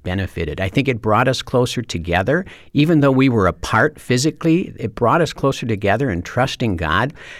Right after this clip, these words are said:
I think Christians tend to rise to the occasion when they're called to do things in difficulty and crisis.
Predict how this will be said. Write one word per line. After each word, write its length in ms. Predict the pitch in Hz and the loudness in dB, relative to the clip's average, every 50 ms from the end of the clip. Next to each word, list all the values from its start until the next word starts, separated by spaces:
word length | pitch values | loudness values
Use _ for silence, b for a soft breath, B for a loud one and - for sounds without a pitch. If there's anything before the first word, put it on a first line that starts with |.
| B B | B B
I 120 | - 117 113 | -2 -2 0
think 240 | - 165 156 - | 2 0 0 0
Christians 600 | - - - 160 170 - - - 165 117 104 - | -2 -2 0 0 0 0 0 2 2 2 2 -2
tend 300 | - - - 127 135 160 | -4 -2 -2 0 0 0
to 80 | 160 143 | 0 0
rise 360 | 110 98 101 101 113 127 135 - | -2 0 0 0 0 0 -2 -2
to 80 | - | -2
the 80 | 123 107 | -2 -2
occasion 480 | 98 98 - - 107 110 120 127 151 | -2 -2 -2 0 0 0 2 0 0
when 120 | 135 117 107 | 0 0 0
they're 100 | 98 90 | -2 -4
called 400 | - - - 110 110 123 127 120 | -6 -4 -2 0 0 0 0 -4
to 80 | - | -6
do 280 | 82 82 82 95 104 113 | -6 -4 -4 -2 -2 -2
things 440 | 107 - - 127 120 123 131 123 113 | -2 -2 -4 -2 0 0 0 0 -2
in 140 | 95 85 85 | -4 -2 -2
difficulty 640 | 98 98 - 117 107 - - 110 110 110 - 120 | -4 -4 -4 -6 -8 -4 -2 -2 -2 -2 -4 -6
and 120 | 92 76 69 | -6 -6 -8
crisis. 640 | - - - 101 95 101 107 - - 120 110 - | -12 -4 -2 0 0 0 0 -2 -2 -2 -4 -6